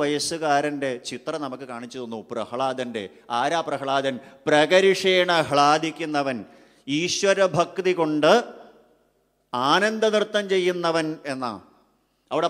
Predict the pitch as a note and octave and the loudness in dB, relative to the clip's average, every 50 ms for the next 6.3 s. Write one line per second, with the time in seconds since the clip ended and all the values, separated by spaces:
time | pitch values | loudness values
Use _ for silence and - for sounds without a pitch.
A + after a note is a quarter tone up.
0 | E3 D#3 C#3+ C3 B2 D#3+ F#3+ G3+ G#3 G#3+ G#3+ A3 G#3+ G#3 F3 D#3+ E3+ F3 - - | -2 -4 -6 -4 -2 0 2 2 2 2 2 2 2 0 0 -2 -4 -6 -12 -18
1 | - - D#3 D#3+ E3+ D#3 C#3 C#3+ C#3+ C3+ - F3+ G3 G3+ F#3 - G3+ G#3 G#3 G3 | -12 -8 -6 -4 -4 -4 -2 -4 -4 -4 -2 -4 -4 -4 -6 -6 -8 -8 -8 -8
2 | F#3+ F3 D#3 F3 F3+ F#3 F3+ F3 D#3 D#3 C#3+ B2+ C#3 C3 B2+ C3+ C3+ C3 B2 B2 | -8 -8 -8 -8 -10 -10 -8 -8 -6 -6 -6 -6 -6 -6 -4 -4 -6 -6 -6 -8
3 | G#2+ F2+ - - _ - - C#3 C3+ B2 D#3 D#3 D3+ F#3+ F3+ F#3 F3 E3 D3+ B2+ | -10 -10 -12 -18 _ -12 -8 -6 -6 -4 -6 -8 -8 -8 -10 -12 -10 -8 -6 -6
4 | A#2 A2+ A2 G#2+ G#2 G2 F2+ - _ _ _ _ _ _ _ _ _ _ _ _ | -6 -6 -10 -12 -12 -12 -14 -16 _ _ _ _ _ _ _ _ _ _ _ _
5 | _ _ _ _ _ _ _ _ _ - A#2 A2+ G#2+ - C#3 D#3+ F3 D#3+ D3 C#3+ | _ _ _ _ _ _ _ _ _ -10 -8 -8 -8 -4 -2 0 2 2 2 2
6 | C#3+ D3 E3+ D3 D3 | 2 0 0 -2 -2